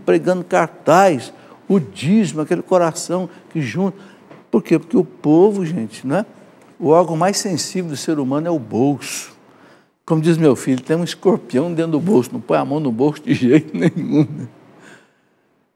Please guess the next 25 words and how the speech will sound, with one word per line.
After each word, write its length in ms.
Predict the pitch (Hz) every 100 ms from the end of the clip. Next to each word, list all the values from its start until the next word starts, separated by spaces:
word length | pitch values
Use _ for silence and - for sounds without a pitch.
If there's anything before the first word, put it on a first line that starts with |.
| _
Se 260 | - - 165
nós 600 | 135 127 160 190 156 -
pagássemos 880 | - 127 110 117 156 170 - 123 104
o 80 | 90
dízimo, 580 | 104 95 85 - 95 - _ - _ _ _ _ _ - - 113
né? 260 | 156 220 - - - -
Dessemos 500 | 120 156 202 - 151
essa 120 | 120 143
contribuição, 720 | 127 117 120 104 - 165 185 - - _ 220
não 180 | 214
era 140 | 208 214
preciso. 580 | 233 247 - 202 175 - _ _ _ _ _ _ _ _ _ _ -
Agora, 420 | 381 185 151 - -
sabe, 520 | - - 330 139 123 - - - - _ -
essas 360 | 330 - -
festas 720 | - 185 208 185 - 143 120 - - - -
do 60 | 135
santo 440 | - 185 185 170
tal, 440 | 156 151 170 151 139
do 100 | 127
santo 380 | - 190 160
tal, 400 | - 180 185 - -
o 80 |
povo 320 | 392 415 381 392
gosta. 720 | 294 247 254 254 - - 113